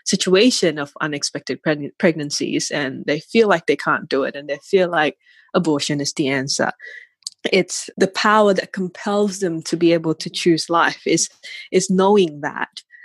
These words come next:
um, that they are loved, um, that they, they, they are supported. When they believe, when they can see that somebody believes in them, even when they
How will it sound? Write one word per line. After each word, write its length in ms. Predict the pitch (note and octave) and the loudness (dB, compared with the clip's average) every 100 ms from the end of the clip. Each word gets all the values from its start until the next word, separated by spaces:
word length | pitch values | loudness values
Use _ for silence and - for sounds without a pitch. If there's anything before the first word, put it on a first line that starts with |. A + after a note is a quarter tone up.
| - _ | -20 _
um, 460 | F3+ D#3+ D#3 D#3 E3 | -4 -4 -6 -6 -2
that 160 | - - | -2 -2
they 100 | D3 | -4
are 100 | D#3+ | -2
loved, 460 | E3+ - E3 - - - | -2 -2 -4 -6 -6 -4
um, 320 | D3+ D3 E3 | -4 -2 -2
that 160 | D3+ E3 | 0 0
they, 400 | D#3 D3 C#3+ E3 | 0 0 -2 2
they, 200 | F3+ D3+ | 2 2
they 140 | D#3+ D3+ | 2 0
are 60 | |
supported. 640 | C#3+ F3+ - E3 C#3 - - | 0 -4 -2 0 2 0 -2
When 160 | F#3 E3+ | -2 2
they 100 | D#3+ | 2
believe, 360 | D#3+ E3 G3 G3 - | 4 6 4 2 0
when 140 | F#3+ | 2
they 100 | E3+ | 2
can 140 | D#3 F3+ | 2 2
see 420 | - - D#4 E3+ | 2 4 4 4
that 180 | C#3 - | 0 -2
somebody 420 | G#3+ A3 A3 G3 | 2 4 4 2
believes 420 | D#3 D#3+ G3+ G3 | 0 0 0 0
in 80 | F3+ | -2
them, 160 | D#3 D3 | -2 0
even 240 | F#3+ F#3 | 0 0
when 160 | F3 | -2
they 120 | D#3+ | -2